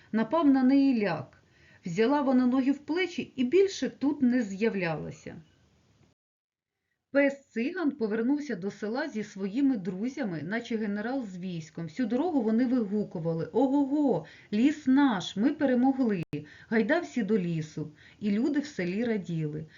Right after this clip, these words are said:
На другий день узяли вони пилки й сокіри, почали рубати ліс і возити дрова.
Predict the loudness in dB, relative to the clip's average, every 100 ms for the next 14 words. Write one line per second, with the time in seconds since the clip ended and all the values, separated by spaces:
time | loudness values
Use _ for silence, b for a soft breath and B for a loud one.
0 | B -2 0 2 2 2 2 2 0 0
1 | 0 2 2 4 4 2 2 0 0 0
2 | -2 -2 -4 -2 -4 -2 -4 -4 -4 -2
3 | -2 0 0 0 -2 -4 0 0 0 0
4 | 0 -2 -6 -8 -4 -2 0 -2 -2 0
5 | 0 0 -2 -6